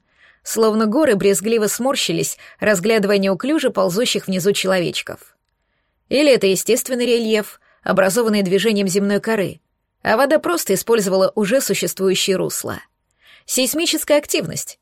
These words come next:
или как там оно правильно называется. Алекс был не силён в географии. Разглядывая собранные в причудливые складки склоны, Алекс почти пропустил тёмный, заботливо выкрашенный в цвет камня короб,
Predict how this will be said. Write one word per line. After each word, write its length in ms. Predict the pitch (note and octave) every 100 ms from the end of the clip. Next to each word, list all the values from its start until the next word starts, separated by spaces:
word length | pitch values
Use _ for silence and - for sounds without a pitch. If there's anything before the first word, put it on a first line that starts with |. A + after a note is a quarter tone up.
| _
или 200 | G3 G3+
как 180 | G3
там 140 | - E3+
оно 180 | E3+ E3+
правильно 400 | F3+ F3 E3+ E3+
называется. 760 | F3+ F#3+ F3+ D3 - - F3 _ _ _ _
Алекс 380 | - D#4+ A#3 -
был 200 | F3+ G3+
не 120 | F#3+
силён 340 | E3 F#3+ A3+ G3+
в 60 |
географии. 760 | D3+ E3 E3+ C#3+ - - - - _ _ _ _ _ _ _
Разглядывая 640 | G3+ G#3 A#3+ F4+ D4+ D4+
собранные 560 | C#4+ - C#4+ C#4 B3+ A#3+
в 40 |
причудливые 640 | - A#3 A#3+ D4 A#3 G3+ F#3
складки 440 | - G#3 G3+ -
склоны, 640 | E3 - A3+ C#4+ A3 E3+ - - - -
Алекс 320 | C4 E4 -
почти 280 | C4+ - C#4+
пропустил 540 | C#4 C4 C4 - C4
тёмный, 640 | G#3+ E4 E4+ G#3+ E3+ - - _ _ _
заботливо 640 | E3 G#3 A#3+ F#4 D4+ D#4 D4
выкрашенный 640 | C#4+ F4+ E4 D4 - C4
в 80 | B3
цвет 300 | - C4 C4
камня 340 | - D#4 D4 D4
короб, 540 | - D#4+ A3 D3 -